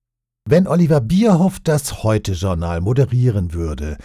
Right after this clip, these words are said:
hätten wir die Chance, etwas weniger Kampagnenjournalismus zu erleben. Diesen Eindruck jedenfalls musste man am Freitagabend gewinnen, als Klaus Kleber den Manager der deutschen Fußballnationalmannschaft interviewte.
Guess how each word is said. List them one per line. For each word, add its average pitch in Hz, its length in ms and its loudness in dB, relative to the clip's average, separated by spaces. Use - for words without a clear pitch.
hätten 143 400 -2
wir 151 100 0
die 107 140 -2
Chance, 160 580 -2
etwas - 480 -2
weniger 107 460 -2
Kampagnenjournalismus 123 1500 0
zu 175 140 -4
erleben. 95 540 -4
Diesen 131 380 -2
Eindruck 120 520 -2
jedenfalls 143 600 -4
musste 127 340 0
man 135 180 -2
am 120 140 -4
Freitagabend 123 880 -4
gewinnen, 98 480 -2
als - 320 -4
Klaus 90 360 -4
Kleber 117 320 -2
den 147 200 0
Manager 117 480 0
der 147 160 -2
deutschen 98 400 -4
Fußballnationalmannschaft 98 1500 -4
interviewte. 85 840 -6